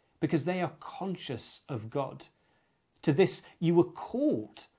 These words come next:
because Christ suffered for you, leaving you an example." Then in chapter three, "For it is better, if it is God's will, to suffer for doing good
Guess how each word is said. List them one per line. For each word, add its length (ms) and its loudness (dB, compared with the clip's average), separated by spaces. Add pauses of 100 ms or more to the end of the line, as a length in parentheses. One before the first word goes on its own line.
(260)
because 240 2
Christ 480 -2
suffered 360 -4
for 140 -6
you, 240 0
leaving 380 2
you 100 2
an 80 -2
example." 640 -6 (580)
Then 120 0
in 80 0
chapter 260 0
three, 320 0 (220)
"For 180 4
it 100 2
is 120 4
better, 560 -4 (580)
if 180 0
it 80 2
is 140 0
God's 320 0
will, 320 -6 (240)
to 100 -6
suffer 320 -2
for 140 -4
doing 380 0
good 320 0